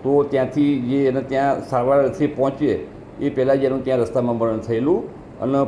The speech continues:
પોલીસે આ બાબતે જે મરણ જનાર જે છે એ બાબતે ફરિયાદ લઈ અને જે મારવાવાળા જે હતા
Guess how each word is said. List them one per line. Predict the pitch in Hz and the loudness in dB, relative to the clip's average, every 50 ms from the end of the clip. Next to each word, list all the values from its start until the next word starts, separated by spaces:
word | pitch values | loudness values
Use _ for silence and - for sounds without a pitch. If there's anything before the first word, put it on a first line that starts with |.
| 139 - | 0 0
પોલીસે | 131 135 143 147 143 147 147 143 143 - | 0 2 2 2 2 2 2 4 4 2
આ | - 123 135 | 2 2 2
બાબતે | 139 135 135 143 139 - 147 147 143 143 139 139 - - - - - - 101 | 2 2 2 0 0 0 2 4 4 4 2 0 -6 -12 -18 -16 -14 -8 -4
જે | 120 139 143 143 131 - - - | 0 0 2 2 2 0 -2 -4
મરણ | 95 110 120 127 147 147 | -4 -2 0 2 2 4
જનાર | 139 139 139 143 139 139 | 4 4 4 4 4 4
જે | 139 135 143 135 | 2 2 0 -2
છે | - - - 131 104 90 - - - - - - - | -2 -2 -2 -2 -2 -2 -4 -8 -14 -16 -16 -8 -6
એ | 123 | -2
બાબતે | 139 139 139 131 139 135 - 143 147 | 2 2 2 2 2 0 0 2 0
ફરિયાદ | 131 - - 127 127 131 143 143 139 139 | 0 0 -2 -2 0 2 4 4 4 4
લઈ | 139 147 147 - - - - - - - - - | 4 4 4 2 0 -2 -6 -12 -18 -18 -10 -4
અને | - 131 139 | -2 0 0
જે | 135 120 120 139 147 147 147 | 0 2 2 4 6 6 6
મારવાવાળા | 131 123 120 123 135 147 143 143 143 143 139 | 4 4 2 4 4 4 4 4 4 4 4
જે | 135 135 143 | 4 2 2
હતા | 139 143 143 - 131 104 92 | 2 2 2 2 2 2 0